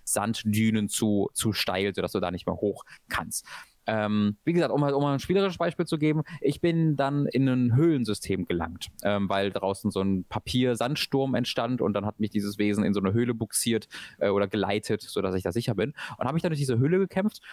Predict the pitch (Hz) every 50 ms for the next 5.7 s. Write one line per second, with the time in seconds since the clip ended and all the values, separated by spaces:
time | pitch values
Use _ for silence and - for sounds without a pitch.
0 | - - - 139 139 131 131 156 175 - - 175 160 143 110 160 147 - 175 151
1 | 156 151 139 - - 151 147 151 139 131 131 - - 123 120 127 - - 123 120
2 | 120 120 117 117 - _ _ - - - 110 123 131 127 - - 110 117 117 107
3 | - 110 107 - - 117 147 175 - - - 147 131 147 151 - - - 160 143
4 | 123 117 113 104 143 - - 185 147 135 156 160 - - - 160 151 - _ -
5 | 127 120 120 117 120 - 123 - - 120 117 117 117